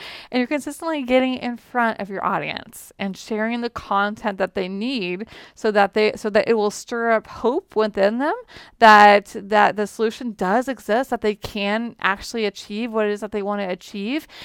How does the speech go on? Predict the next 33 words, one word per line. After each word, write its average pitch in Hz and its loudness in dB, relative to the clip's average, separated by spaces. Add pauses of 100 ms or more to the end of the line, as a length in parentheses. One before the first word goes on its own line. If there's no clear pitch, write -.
(140)
and - -6
you're 220 -2
helping 226 -6
them 226 -4
connect 196 -6
to 233 -10
that 185 -2
deep 220 -10
desire 190 -4
inside 185 -10
of 233 -6
them, 320 -4 (460)
and 226 0
you 226 -4
are 220 0
compelling 233 -2
them 202 -2
to, 202 -6
t-, 214 -6
to 202 -8
then 214 -2
take 220 -8
that 214 0
next 202 -6
step, 208 2
take 220 -14
that 214 -4
next 214 -6
action, 208 -4 (460)
and 214 -6
join 196 -6
your 190 -8
program. 165 -2